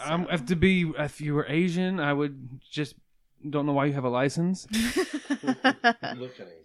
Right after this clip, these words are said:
Speaker 3: him. Uh, I'm John. I have crippling anxiety, and I'm socially awkward.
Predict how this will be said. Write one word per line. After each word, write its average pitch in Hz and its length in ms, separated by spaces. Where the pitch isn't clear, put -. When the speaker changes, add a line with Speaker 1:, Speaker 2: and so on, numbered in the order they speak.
Speaker 3:
him. 131 120
Uh, 110 280
I'm 120 160
John. 117 280
I 107 80
have 104 480
crippling 127 360
anxiety, 120 420
and 123 280
I'm 131 100
socially 139 280
awkward. 160 120